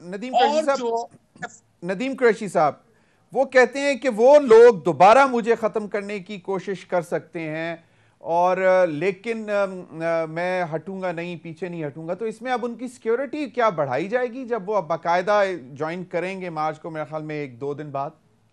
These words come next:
Speaker 1: Security के क्या इंतजाम हैं? क्योंकि पंजाब
Speaker 2: देखिए,
Speaker 1: हुकूमत is responsible ना।
Speaker 2: basically तो,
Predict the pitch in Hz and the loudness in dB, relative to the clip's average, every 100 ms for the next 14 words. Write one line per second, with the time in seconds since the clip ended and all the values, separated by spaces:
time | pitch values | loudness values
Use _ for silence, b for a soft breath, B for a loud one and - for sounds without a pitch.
0 | _ _ _ _ _ 202 214 214 233 247 | _ _ _ _ _ -4 -2 -4 -6 -6
1 | 247 262 262 220 196 190 185 175 196 226 | -2 -2 -2 -2 -2 -2 -6 -8 -6 -6
2 | 226 190 202 254 254 254 262 294 294 247 | -4 -2 2 2 0 -6 0 0 0 -4
3 | 233 226 - 175 151 - 131 127 - - | -8 -8 -8 -10 -10 -12 -10 -12 -16 -20
4 | - 202 208 | -12 -10 -10